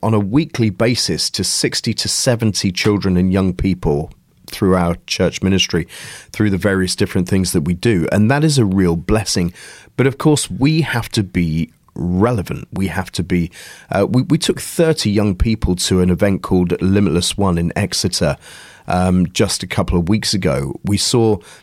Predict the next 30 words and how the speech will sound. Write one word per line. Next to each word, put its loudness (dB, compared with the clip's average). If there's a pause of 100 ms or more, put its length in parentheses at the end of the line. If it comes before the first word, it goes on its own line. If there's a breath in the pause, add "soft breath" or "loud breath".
(120)
that 0
there 2
were, 2
there 0
were 2
about 0
three 0
hundred 0
young 2
people 0
there. 0 (580 loud breath)
And 0 (380)
I 2
tell 2
you, 2
Blair, 2
I 2 (100)
see 0
young 2
people 0
hungry 0 (160)
for -4
Jesus. -2 (680 soft breath)
Jesus 0
is 0
not 2 (340)
irrelevant. 0 (100)
Christianity 0
is -2
not 0